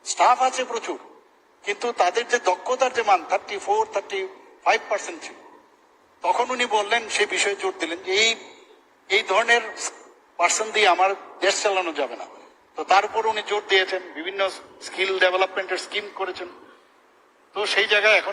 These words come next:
প্রায় ফিফটি ফোর, ফিফটি ফাইভ পার্সেন্ট আপাতত এসছে। তো আমি আগামী দিনে, আমি নিজেও টিচার ছিলাম মেডিকেলে, কিন্তু সেখানেও আমাদেরও যেতে হয়েছে, সেখানে ট্রেনিং নিতে হয়, টিচার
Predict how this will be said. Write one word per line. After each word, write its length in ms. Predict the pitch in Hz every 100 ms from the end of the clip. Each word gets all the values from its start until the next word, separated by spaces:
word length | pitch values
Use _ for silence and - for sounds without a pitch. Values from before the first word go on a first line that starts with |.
| -
প্রায় 220 | 208 226 220
ফিফটি 320 | 214 - 208
ফোর, 220 | 180 214
ফিফটি 220 | 185 -
ফাইভ 160 | 151 143 -
পার্সেন্ট 360 | 156 202 220 - - - _ _ -
আপাতত 440 | 175 170 165 156
এসছে। 320 | 135 127 - 135 - -
তো 60 | 135
আমি 300 | 147 165 165 - - -
আগামী 280 | 147 147 151
দিনে, 320 | 151 170 175 175 - - - _ _ _ _ -
আমি 180 | 131 151
নিজেও 320 | 160 160 185
টিচার 320 | 196 165 190
ছিলাম 280 | 175 185 180 -
মেডিকেলে, 540 | 160 156 160 165 170 175 - - - _ _ _ _
কিন্তু 180 | 160 160
সেখানেও 400 | 156 160 175 208
আমাদেরও 840 | 190 180 190 202 180 190 - - -
যেতে 240 | 156 160 170
হয়েছে, 440 | 160 180 185 180
সেখানে 340 | 165 165 165
ট্রেনিং 360 | 156 160 185 196
নিতে 200 | 180 175
হয়, 100 | 160 160
টিচার 240 | 165